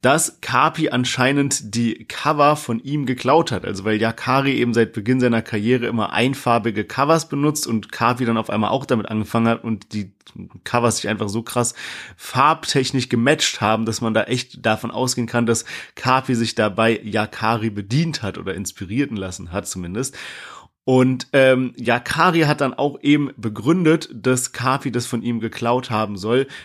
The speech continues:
weil Kapi ihm schon Memos, also Sprachnachrichten geschickt hatte. Das heißt, Kapi wusste, dass es Yakari gibt und hat auch seine Mucke gefeiert. Und er spielt eben auch so eine Memo dann im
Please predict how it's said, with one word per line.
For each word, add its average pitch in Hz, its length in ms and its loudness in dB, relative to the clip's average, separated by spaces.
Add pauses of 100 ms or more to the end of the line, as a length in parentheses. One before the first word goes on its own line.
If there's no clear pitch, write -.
(120)
weil 139 580 2
Kapi 135 440 2
ihm 127 140 -4
schon 117 360 -2 (120)
Memos, 139 680 2
also 110 160 0
Sprachnachrichten 120 1200 0
geschickt 143 420 0
hatte. 117 220 0
Das 104 180 0
heißt, 113 340 2
Kapi 110 460 -2
wusste, 120 340 2
dass 104 240 0
es - 200 -6
Yakari 104 420 0
gibt 117 240 -2
und 101 80 -6
hat 104 140 -4
auch 98 80 -8
seine 95 200 -2
Mucke 131 300 0
gefeiert. 104 480 0 (400)
Und 120 140 0
er 123 80 6
spielt 180 400 0
eben 156 180 4
auch 135 220 -4
so 147 220 -2
eine 143 240 4
Memo 151 360 4
dann 127 320 2
im 127 280 -2